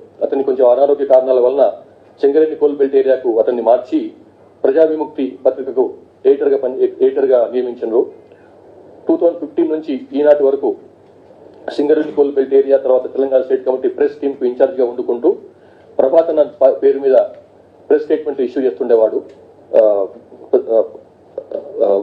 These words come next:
బండి ప్రకాష్. ఇతను కూడా ట్వంటీ ఫస్ట్ అక్టోబర్ పోలీస్ అమరవీరుల దినోత్సవం సందర్భంగా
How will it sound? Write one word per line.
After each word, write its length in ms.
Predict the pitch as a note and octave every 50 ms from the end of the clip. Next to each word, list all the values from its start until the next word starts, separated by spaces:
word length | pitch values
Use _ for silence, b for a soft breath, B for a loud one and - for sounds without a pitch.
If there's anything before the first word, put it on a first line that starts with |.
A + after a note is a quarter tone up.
| - -
బండి 180 | A#2 B2+ C3 -
ప్రకాష్. 360 | - A2+ G#2+ G2 F#2+ - - - _ - - - - - - B B B B B B B B -
ఇతను 220 | - - E3 E3+
కూడా 340 | D#3+ - - - A#2+ - - - - - _ _ _ _ _ _ _ _ _ _ _ _ - - _ -
ట్వంటీ 240 | - - D3+ D3+ -
ఫస్ట్ 260 | - F3 D#3 - -
అక్టోబర్ 400 | D3 C#3+ - - D#3 C#3+ D3 C3 - - - - _ _ _ _ _ _ _ _ _ _ _ _ _ - - - _ - - - - - - - - - - - - - - - -
పోలీస్ 280 | D3 D#3 D#3+ D#3 - -
అమరవీరుల 560 | B2+ C3+ C#3+ C#3+ C#3 C#3 C#3+ C#3 C#3 C3 -
దినోత్సవం 420 | - B2+ C3+ C3+ C3+ - - C3
సందర్భంగా 540 | B2 A#2+ - B2 A#2+ A#2+ A#2+ G#2+ G2 - -